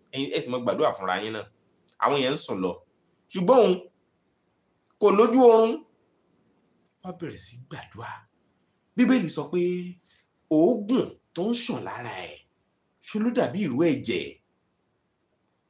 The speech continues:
Omi tó ń jáde lára ẹ̀, ṣe ló dàbí ẹ̀jẹ̀. Ó gbàdúrà, ó gbàdúrà.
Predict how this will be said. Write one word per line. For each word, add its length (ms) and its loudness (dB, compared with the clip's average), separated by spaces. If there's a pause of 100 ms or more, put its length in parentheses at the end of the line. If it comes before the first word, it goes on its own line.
(2250)
Omi 240 2
tó 120 0
ń 140 2
jáde 280 4
lára 280 4
ẹ̀, 180 0 (360)
ṣe 100 -8
ló 80 -6
dàbí 280 0
ẹ̀jẹ̀. 380 0 (3250)
Ó 120 -20 (160)
gbàdúrà, 600 -6 (1000)
ó 80 -12
gbàdúrà. 540 -6